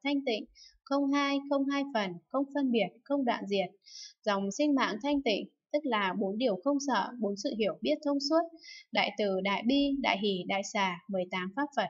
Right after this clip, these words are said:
bất cộng thanh tịnh. Bốn điều không sợ cho đến mười tám pháp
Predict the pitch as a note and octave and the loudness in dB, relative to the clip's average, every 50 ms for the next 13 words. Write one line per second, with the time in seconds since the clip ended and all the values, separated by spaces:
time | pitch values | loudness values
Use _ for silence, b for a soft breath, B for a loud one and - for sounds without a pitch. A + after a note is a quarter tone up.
0 | - G#3+ - - - - A3+ - - G#3+ - C4+ D4 C#4+ C4+ - G3+ G3+ A#3 A3+ | -2 -2 -4 -2 0 0 0 0 -2 -6 -4 -2 -2 0 2 2 2 0 0 -6
1 | - B B B B B B B - G3 F#3+ G#3 G#3 B3+ A#3+ F#3+ F#3+ - C4+ C#4+ | -14 B B B B B B B 0 0 2 2 4 4 4 4 2 2 0 0
2 | C#4+ C#4 C#4+ B3 G#3 - - - - C#4+ C#4+ B3 B3 C#4 C#4+ C4+ A#3 G3 F3 - | 0 0 0 0 0 0 -2 -4 -4 -2 0 0 2 2 4 4 4 4 2 2
3 | F3+ E3+ E3+ F#3+ - - D4 | -2 -4 -4 -4 -2 -4 -4